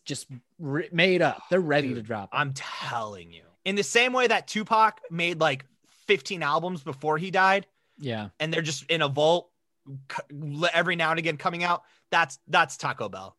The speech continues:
Speaker 2: The amount of things that they have worked, that they have ready to go, that they're just like, "This is too many hits. We can't put that many out."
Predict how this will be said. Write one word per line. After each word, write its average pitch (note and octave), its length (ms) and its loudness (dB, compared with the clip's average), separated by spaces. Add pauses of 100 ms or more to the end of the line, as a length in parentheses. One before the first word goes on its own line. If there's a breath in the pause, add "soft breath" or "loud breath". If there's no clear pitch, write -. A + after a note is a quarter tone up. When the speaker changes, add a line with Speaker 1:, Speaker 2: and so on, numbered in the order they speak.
(100)
Speaker 2:
The D#3+ 180 2
amount A3+ 300 6
of - 80 -2
things A#3 220 -4
that F3+ 120 -2
they F3+ 120 -2
have E3 220 0
worked, C3 400 -4
that D3+ 140 0
they E3 160 -2
have D#3+ 280 -4
ready C3 380 -4
to B2+ 100 -4
go, B2 280 -2
that B2+ 140 -8
they're B2 100 -6
just A2+ 200 -12
like, A#2 180 -6 (560 soft breath)
"This F#3 160 -4
is F#3 60 -10
too G#3 160 -4
many F3 200 -2
hits. C#3+ 360 -4
We D#3 80 -6
can't E3+ 260 -6
put D3+ 180 -6
that C#3+ 220 0
many B2 240 -4
out." F#2 240 -4